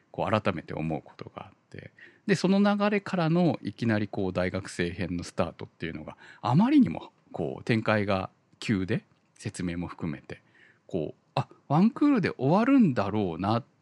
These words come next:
ていう感じで見てたら、なんと、えー、二期があるということで、あ、この作品描きたかったのはちゃんと大人になってピアニストたちの戦いを描きたかったんだなっていうふうには気づいたんですけれども、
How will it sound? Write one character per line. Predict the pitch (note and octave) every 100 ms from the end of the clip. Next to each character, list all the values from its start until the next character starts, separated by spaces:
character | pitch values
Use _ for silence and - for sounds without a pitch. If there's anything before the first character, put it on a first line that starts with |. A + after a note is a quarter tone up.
| _
て | C#3 C#3 -
い | G#3
う | A#3 A3+
感 | - A3 G3+
じ | -
で | G3
見 | A3
て | -
た | -
ら、 | E2+ E2+ - - - -
な | F3+
ん | F#3
と、 | G2+ E2+ - _ -
え | E2 C#2+ C#2+ -
ー、 | C#3+
二 | G#3
期 | F3+
が | - F#2
あ |
る | F#2
と | -
い | - - -
う |
こ | - -
と | -
で、 | F#2+ E2+ - -
あ、 | - - - -
こ | - D#3+ A3
の | F4+
作 | F4+ E4+
品 | - D#4+ C#4
描 | B2+ G3 F4+
き | -
た | G#4
か | F#4+
っ | D4
た | B2
の | G#2+ F2+
は | F#2
ち | G2
ゃ | E3
ん | G#3
と | F#3
大 | D3
人 | - B3 C#4+
に |
な | D4
っ | D#4
て | E3+
ピ | D#3+
ア | G#3
ニ | C#4+
ス | - -
ト | D#3
た | -
ち | A2+
の | F#2+
戦 | - G2 B2 D#3+ E3
い |
を | F3
描 | F#3 F#3+
き |
た | - A3
か | F3
っ | E3
た | F#2+
ん |
だ | F2+ E2
な | F#2+
っ |
て | - -
い | F#2 A2 A#2
う |
ふ | B2
う | D#3
に | F#2+
は | E2 D#2+ - - -
気 | C3
づ | B2+ G#3+
い |
た | - E2
ん | D#2
で |
す | D#2+ -
け | D#2
れ |
ど | D#2+ D2+
も、 | E2